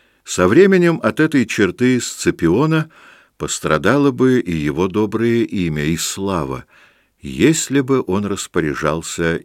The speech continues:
единолично. Но он состоял под властью Сената,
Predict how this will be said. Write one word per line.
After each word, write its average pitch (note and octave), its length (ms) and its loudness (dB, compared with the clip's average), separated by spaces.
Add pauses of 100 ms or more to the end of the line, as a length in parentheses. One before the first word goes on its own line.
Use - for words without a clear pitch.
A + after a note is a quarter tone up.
единолично. D2+ 920 -6 (920)
Но D#2+ 220 -2
он F2 320 0
состоял D#2+ 720 -2
под E2 220 -6
властью D#2+ 560 -4
Сената, F#2+ 640 -4